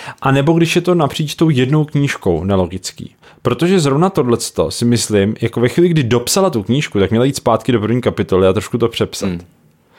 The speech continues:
Speaker 1: Protože to není tak, že by to neměla domyšlený jako dopředu, že jo?
Speaker 2: To ano.
Speaker 1: To pr-,
Speaker 2: A záro-,
Speaker 1: jako
Speaker 2: zároveň mimochodem, opět jako když mluvíme o smrti autora, tohle ani není jako chyba Rowlingový, to je chyba,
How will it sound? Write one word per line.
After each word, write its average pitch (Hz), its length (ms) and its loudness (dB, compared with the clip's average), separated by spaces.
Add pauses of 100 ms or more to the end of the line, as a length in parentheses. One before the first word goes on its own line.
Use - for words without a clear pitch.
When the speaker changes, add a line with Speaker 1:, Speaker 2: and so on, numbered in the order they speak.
(220)
Speaker 1:
Protože 135 600 2 (460)
to 139 120 0
není 156 260 2
tak, 135 140 2
že 123 100 2
by 120 100 0
to 127 100 -2
neměla 117 360 2
domyšlený 107 640 -2
jako 101 260 -4
dopředu, 101 580 -6
že 90 120 -4
jo? 90 160 -2 (1400)
Speaker 2:
To 92 200 -10
ano. 85 120 -12 (140)
Speaker 1:
To 117 100 0
pr-, 101 160 -4 (200)
Speaker 2:
A 117 60 -6
záro-, 110 260 2
Speaker 1:
jako 120 200 2
Speaker 2:
zároveň 113 400 4
mimochodem, 104 640 2 (560)
opět 104 360 -2
jako 104 260 0
když 101 160 -2
mluvíme 104 320 2
o 95 260 2
smrti 98 340 -4
autora, 90 400 -4 (540)
tohle 107 220 0
ani 107 200 2
není 104 280 2
jako 104 220 -2
chyba 104 280 -2
Rowlingový, 98 380 0
to - 80 -4
je 90 40 -4
chyba, 87 260 -4